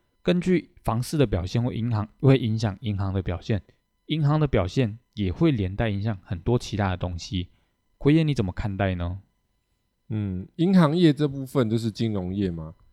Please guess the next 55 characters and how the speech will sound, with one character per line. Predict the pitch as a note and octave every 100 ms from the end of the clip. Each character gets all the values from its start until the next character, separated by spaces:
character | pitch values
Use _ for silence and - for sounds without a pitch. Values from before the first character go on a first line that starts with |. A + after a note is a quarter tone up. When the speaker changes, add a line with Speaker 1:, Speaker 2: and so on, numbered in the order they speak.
| - -
Speaker 1:
是 | B2
啊， | G#2
Speaker 2:
那 | D3+
其 | G#2 C#3
实 |
当 | F#2+ D3+ D3+
这 | D3
个 | B2+
房 | - G#2+ A#2+
地 | C3+
产 | - G#2 F2
低 | - B2+ B2
迷 | G#2+
的 | F#2 F2+
时 | G#2+
候， | G2
Speaker 1:
是 | F#2
啊， | -
对。 | A#2
Speaker 2:
银 | A#2+
行 | A#2
业 | B2
当 | G#2+ A#2+
然 | G2 F#2
也 | F#2+ F#2
会 | - A#2 G2+ - _ _ _ _
比 | F#2
较 | A2+ G#2 F#2
低 | - F#2+
迷 | F2+ D#2+ D#2
啊。 | - _ -
Speaker 1:
也 | G2+
会 | C#3
跟 | D3 B2
着 |
低 | G2+ A2+ A2+
迷 | C#3
下 | C#3 D3
去。 | C3+ G2
Speaker 2:
因 |
为 | F2
它， |
它 | - D3
这 | D3
些 | C#3 - B2 A#2+ B2 - _ _ _ _ - _
去 | - - B2+ G#2 E2+ _ _ _ _ _ -
承 | A#2 A2
揽 | B2+ G2+
的 | F#2
业 | A#2+ B2+ A2+
务 | G#2+
就 | F#2+ G#2+
会 | A2 G2 -
降 | - A2 F2+
低， | - F2 D#2+